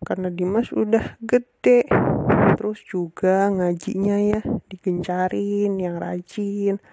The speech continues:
Sholat sunnahnya juga yang rajin. Tapi kayaknya masih ada yang kurang deh, Dimas.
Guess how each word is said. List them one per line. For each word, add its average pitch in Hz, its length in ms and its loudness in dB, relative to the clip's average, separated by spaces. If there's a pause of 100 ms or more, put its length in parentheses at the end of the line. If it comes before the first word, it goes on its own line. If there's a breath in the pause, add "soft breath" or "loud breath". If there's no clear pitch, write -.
(300 soft breath)
Sholat 185 400 -2
sunnahnya 190 560 -4
juga 196 320 0
yang 190 240 0
rajin. 196 1040 -4 (480 soft breath)
Tapi 196 480 -6
kayaknya 214 800 -2
masih 196 400 -2
ada 180 240 0
yang 185 80 -6
kurang 180 560 -2
deh, 180 240 -6
Dimas. 190 720 -6